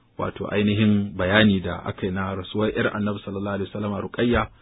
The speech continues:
bayan dawowarsu daga Badar. To Larabawa sun yi mamakin wato yadda Annabi sallallahu alaihi wa alihi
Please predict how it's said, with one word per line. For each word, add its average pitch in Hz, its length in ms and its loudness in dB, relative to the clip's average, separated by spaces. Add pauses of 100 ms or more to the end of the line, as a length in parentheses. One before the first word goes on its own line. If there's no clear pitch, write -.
(220)
bayan 113 260 8
dawowarsu 101 420 4
daga 90 200 -6
Badar. 87 240 -8 (420)
To 117 100 2
Larabawa 143 720 8 (380)
sun 147 200 6
yi 151 80 8
mamakin 131 600 6
wato 104 280 2
yadda 104 460 2 (340)
Annabi 110 300 0
sallallahu 104 500 0
alaihi 101 240 -2
wa 101 60 -2
alihi 104 140 0